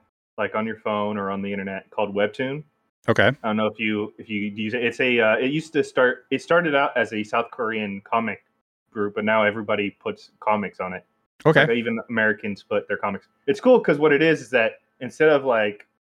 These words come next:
Speaker 1: left to right or right to left, it's a scrolling web page for the comic.
Speaker 2: Hmm.
Speaker 1: So you can see certain, certain comic players will actually, like,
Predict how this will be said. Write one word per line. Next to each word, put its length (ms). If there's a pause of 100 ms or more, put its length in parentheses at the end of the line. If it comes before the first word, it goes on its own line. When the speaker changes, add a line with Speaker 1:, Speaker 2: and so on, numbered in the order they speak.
(160)
Speaker 1:
left 280
to 80
right 320
or 100
right 220
to 100
left, 340
it's 200
a 40
scrolling 560
web 220
page 380 (240)
for 140
the 80
comic. 420 (280)
Speaker 2:
Hmm. 140
Speaker 1:
So 80
you 100
can 140
see 240
certain, 480
certain 300
comic 420
players 480
will 180
actually, 460
like, 160